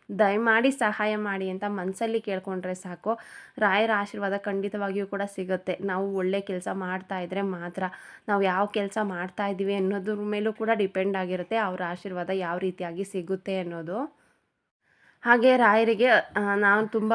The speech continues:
ಹತ್ರ ಆಗ್ಬೇಕು, ರಾಯರನ್ನ ನಾನು ಇನ್ನೂ ಪೂಜೆ ಮಾಡ್ಬೇಕು, ಇನ್ನೂ ತಿಳ್ಕೊಳ್ಬೇಕು ಅಂತ ಇದ್ದವರು,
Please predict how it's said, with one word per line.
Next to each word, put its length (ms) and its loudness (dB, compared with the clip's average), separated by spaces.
ಹತ್ರ 240 2
ಆಗ್ಬೇಕು, 560 2
ರಾಯರನ್ನ 460 2
ನಾನು 200 0
ಇನ್ನೂ 260 0
ಪೂಜೆ 320 -2
ಮಾಡ್ಬೇಕು, 540 0
ಇನ್ನೂ 220 2
ತಿಳ್ಕೊಳ್ಬೇಕು 600 -4
ಅಂತ 180 -6
ಇದ್ದವರು, 680 -4